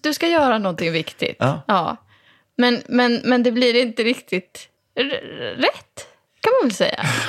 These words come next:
Speaker 2: Det kanske är någon bokstavskombination. Det kanske är någon slags A D H D eller någonting. Jag har ingen aning. Men när jag jobbar och står på
Speaker 1: Mm.
Speaker 2: golvet och
Speaker 1: Mm.
Speaker 2: kä-, och så regisserar eller producerar, då
Speaker 1: Mm.
Speaker 2: är jag hundra procent närvarande
Speaker 1: Mm.
Speaker 2: i detta.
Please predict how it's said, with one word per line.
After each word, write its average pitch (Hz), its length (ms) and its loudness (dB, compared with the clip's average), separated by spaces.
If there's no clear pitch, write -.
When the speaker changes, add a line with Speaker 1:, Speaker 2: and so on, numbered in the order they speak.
Speaker 2:
Det 165 100 2
kanske 240 300 2
är 226 40 2
någon 208 200 2
bokstavskombination. 101 800 0
Det 131 60 0
kanske 208 240 2
är 202 40 4
någon 185 120 2
slags - 240 0
A 143 100 4
D 139 80 2
H 127 260 2
D 87 120 2
eller 92 200 2
någonting. 90 320 0
Jag 131 80 4
har 190 60 2
ingen 147 280 2
aning. 127 580 0
Men 127 160 0
när 139 140 2
jag 147 140 2
jobbar 165 500 0
och 120 80 -2
står - 140 0
på 247 60 -6
Speaker 1:
Mm. 123 120 4
Speaker 2:
golvet 160 560 2
och 113 80 2
Speaker 1:
Mm. 107 140 0
Speaker 2:
kä-, 123 100 4
och 123 120 0
så 131 100 2
regisserar 135 800 2
eller 104 140 2
producerar, 107 640 0
då 98 160 0
Speaker 1:
Mm. 101 120 4
Speaker 2:
är 135 40 4
jag 156 100 4
hundra 143 580 2
procent 90 360 -2
närvarande 117 760 2
Speaker 1:
Mm. 202 160 -4
Speaker 2:
i 98 180 2
detta. 95 340 -2